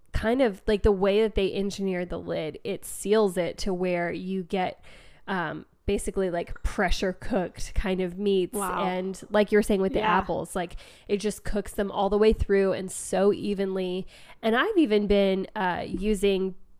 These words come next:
Speaker 1: uh, the cookie sheet and a loaf pan in baking, and I've just been amazed. Like, I'll,
Speaker 2: Mm-hmm.
Speaker 1: I'll bake, like, let's say a big batch of cookies, so I need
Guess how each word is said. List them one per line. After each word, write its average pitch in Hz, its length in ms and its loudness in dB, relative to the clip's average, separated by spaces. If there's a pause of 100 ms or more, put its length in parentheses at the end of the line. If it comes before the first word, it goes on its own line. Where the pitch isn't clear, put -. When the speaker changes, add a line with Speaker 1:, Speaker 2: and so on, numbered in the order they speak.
(140)
Speaker 1:
uh, 175 220 -2
the 180 260 -4
cookie 277 260 2
sheet 311 500 -2
and 190 560 -2
a 196 180 0
loaf 190 500 0
pan 208 540 -6 (200)
in 185 400 -2
baking, 196 560 -4 (400)
and 220 100 0
I've 220 100 0
just 269 180 -4
been 214 100 4
amazed. 190 540 2
Like, 208 240 2 (140)
I'll, 214 180 6
Speaker 2:
Mm-hmm. 190 140 -6 (180)
Speaker 1:
I'll 226 160 6
bake, 220 340 2
like, 196 280 -4 (120)
let's 220 200 4
say 196 160 6
a 190 40 4
big 190 520 4
batch 165 260 -6
of 170 120 -10
cookies, - 500 -8 (280)
so - 160 -4
I 196 120 0
need 190 320 0